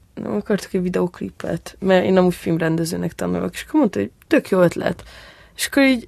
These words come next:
szólt a többieknek, ö, elküldtünk nekik ilyen referencia me-, melókat, amiket csináltunk a Marcival, az operatőr fiúval,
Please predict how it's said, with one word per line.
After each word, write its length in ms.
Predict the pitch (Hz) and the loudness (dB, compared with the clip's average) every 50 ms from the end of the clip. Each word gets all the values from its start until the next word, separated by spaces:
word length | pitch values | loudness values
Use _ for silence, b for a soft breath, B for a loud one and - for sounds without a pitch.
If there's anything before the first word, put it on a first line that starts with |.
| - - | -12 -12
szólt 320 | - 214 - - 185 202 240 | -8 -2 2 2 4 2 2
a 100 | - - | 0 0
többieknek, 800 | - 277 262 240 262 247 233 220 - 240 233 233 226 - - - | 0 2 2 4 2 2 2 2 2 2 2 2 0 -2 -6 -4
ö, 360 | - 170 165 165 165 170 170 170 - - _ _ _ _ _ - - | 0 2 2 4 4 4 2 0 -2 -6 _ _ _ _ _ -20 -4
elküldtünk 560 | - - 180 180 - - 180 175 - 180 175 | 0 2 2 2 2 0 -2 0 2 2 4
nekik 580 | 175 170 - - 185 190 180 - - - - - | 4 2 0 -2 -4 -6 -6 -6 -10 -14 -12 -4
ilyen 240 | - 175 170 156 165 | 0 0 0 2 4
referencia 600 | 202 226 220 - 254 226 214 208 190 - - 208 | 4 2 2 2 2 4 4 4 2 0 -2 0
me-, 200 | 196 190 185 - | 0 0 0 0
melókat, 680 | - 185 190 190 185 180 180 185 180 - - 185 180 - | -2 -2 0 2 2 2 2 0 0 -2 -4 -4 -2 -4
amiket 260 | 185 180 - 185 180 | -6 -8 -8 -8 -8
csináltunk 460 | - - 214 202 202 196 202 190 - | -4 -2 0 0 0 -2 -4 -6 -6
a 60 | 196 | -2
Marcival, 560 | 190 180 196 208 214 - - - 220 208 202 | 2 4 4 4 2 2 -2 -2 -2 0 0
az 160 | 202 190 185 208 | 0 0 0 -2
operatőr 480 | 208 202 - 220 214 208 - 214 202 | -2 0 0 -2 -2 -2 -2 -4 -6
fiúval, 480 | - - - 208 196 196 196 190 185 | -6 -6 -4 -4 -2 0 2 2 0